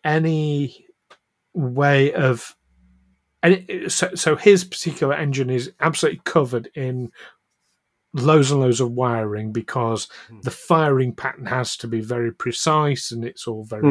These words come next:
Speaker 2: Hmm.
Speaker 1: very technical. Um, but there appears to be no wiring or anything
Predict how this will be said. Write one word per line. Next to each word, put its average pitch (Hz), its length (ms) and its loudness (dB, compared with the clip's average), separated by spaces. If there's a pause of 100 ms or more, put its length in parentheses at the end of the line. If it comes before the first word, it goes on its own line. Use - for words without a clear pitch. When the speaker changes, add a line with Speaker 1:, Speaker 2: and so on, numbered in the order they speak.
Speaker 2:
Hmm. 101 40 -6 (560)
Speaker 1:
very 110 200 -4
technical. - 680 -4 (380)
Um, 127 500 2
but 151 340 -4
there 131 160 0
appears 165 420 0
to - 120 -10
be 135 140 0
no 147 500 2 (420)
wiring 135 720 4
or 135 340 0
anything 117 580 -2